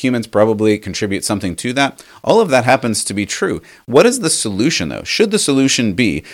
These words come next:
a bunch of policies where we literally can't eat? They want us to eat bugs. We talked about that the other day. You can't raise farm animals because farm animals are bad. You can't own land.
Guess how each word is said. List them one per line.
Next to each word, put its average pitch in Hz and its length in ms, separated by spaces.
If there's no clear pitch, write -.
a - 80
bunch 127 220
of 151 100
policies 85 560
where 98 160
we 139 120
literally 143 440
can't 101 380
eat? 156 300
They 90 100
want 98 180
us - 80
to 85 100
eat - 180
bugs. 135 300
We 87 80
talked 82 180
about 85 220
that 139 180
the 135 80
other 120 160
day. 120 220
You 85 160
can't 113 320
raise 90 320
farm 139 340
animals 131 400
because 98 300
farm 101 260
animals 104 400
are 90 60
bad. 110 400
You - 60
can't 107 240
own 87 160
land. 147 480